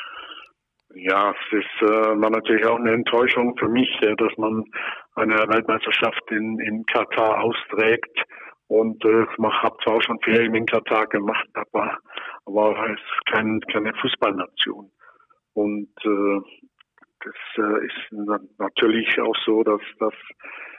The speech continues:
die Geldgeber großen Einfluss heute haben. Und, äh, aber vom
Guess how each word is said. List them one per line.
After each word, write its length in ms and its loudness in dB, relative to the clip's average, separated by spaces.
die 80 2
Geldgeber 880 2
großen 340 2
Einfluss 540 2
heute 380 2
haben. 420 0
Und, 260 -6
äh, 240 0
aber 400 0
vom 160 -8